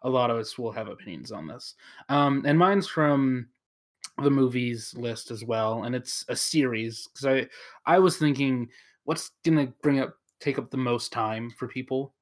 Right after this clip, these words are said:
um, who are listening to this?" Uh, so I chose the Indonesian Silat films, which is not a sexy title to call them by, um,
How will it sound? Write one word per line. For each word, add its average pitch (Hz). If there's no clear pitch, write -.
um, 117
who 123
are 131
listening 135
to 131
this?" -
Uh, 123
so -
I 156
chose 139
the 120
Indonesian 156
Silat 131
films, 71
which 156
is 170
not 196
a 127
sexy 120
title 120
to -
call 123
them 123
by, 127
um, 123